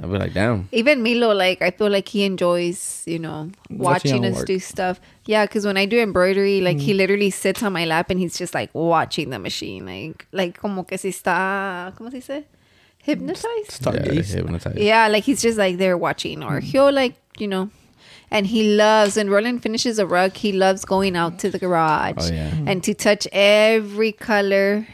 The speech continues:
Speaker 2: And he touches, like, all of them.
Speaker 1: So
Speaker 2: Like,
Speaker 1: I have a big canvas, and then it's, like, five rugs or whatever. And he's like, "Wow, papi." And then he's, like,
Speaker 2: Good
Speaker 1: go,
Speaker 2: job.
Speaker 1: touching it like this. And then he wants the high one, so I have to carry him. And he's just, like, touching it and shit.
Speaker 2: To
Speaker 1: And I'm
Speaker 2: make
Speaker 1: like,
Speaker 2: sure it's soft. <laughs>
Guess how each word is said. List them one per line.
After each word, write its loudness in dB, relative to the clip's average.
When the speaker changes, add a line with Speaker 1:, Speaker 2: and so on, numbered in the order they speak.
Speaker 2:
And -4
he -2
touches, 0
like, -4
all 0
of -8
them. -8
Speaker 1:
So -2
Speaker 2:
Like, 4
Speaker 1:
I 2
have 4
a 4
big 2
canvas, 2
and 0
then 2
it's, 0
like, -2
five 0
rugs 2
or 2
whatever. 2
And 0
he's 0
like, 0
"Wow, 2
papi." 0
And 2
then 4
he's, 2
like, 4
Speaker 2:
Good -2
Speaker 1:
go, 0
Speaker 2:
job. -6
Speaker 1:
touching 2
it 4
like 2
this. 4
And 0
then 0
he 2
wants 2
the 2
high 4
one, 4
so 0
I 4
have 0
to -4
carry 2
him. 2
And 2
he's -2
just, 0
like, -2
touching -4
it 0
and -2
shit. 0
Speaker 2:
To -2
Speaker 1:
And 0
I'm -2
Speaker 2:
make -2
Speaker 1:
like, -4
Speaker 2:
sure 0
it's -6
soft. 2
<laughs> 4